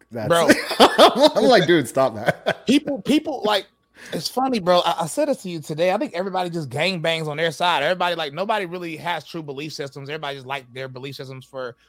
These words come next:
Speaker 2: whoever they like. And what I mean by that, like, you see me go through this. Like, if you say anything positive about Islam as a Christian, you get attacked the same way.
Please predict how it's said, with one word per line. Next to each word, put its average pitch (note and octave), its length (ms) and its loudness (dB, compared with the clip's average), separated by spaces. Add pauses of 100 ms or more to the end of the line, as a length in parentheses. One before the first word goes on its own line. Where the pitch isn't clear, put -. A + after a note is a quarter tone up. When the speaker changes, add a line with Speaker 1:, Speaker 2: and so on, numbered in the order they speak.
(200)
Speaker 2:
whoever D#3+ 400 -2
they C#3 160 -8
like. B2 340 -6 (100)
And C#3 160 -16 (220)
what E3+ 120 -8
I G3+ 60 -8
mean G3+ 100 -10
by F#3 140 -4
that, E3 120 -6
like, D#3 200 -4 (1000)
you G#3+ 200 -4
see G#3+ 100 -4
me F#3+ 140 -6
go E3+ 140 -4
through D#3 120 -10
this. D3+ 200 -8
Like, C#3+ 200 -8
if C#3 60 -12
you F3+ 80 -10
say G3+ 180 -6
anything E3 560 -12
positive D3+ 380 -4
about C3+ 340 -6
Islam C3 420 -8
as A#2+ 120 -12
a A2 40 -16
Christian, D#3 400 -10
you A#2+ 60 -14
get A2+ 140 -14
attacked A2 240 -16
the A2 80 -20
same G#2+ 240 -20
way. B2 200 -10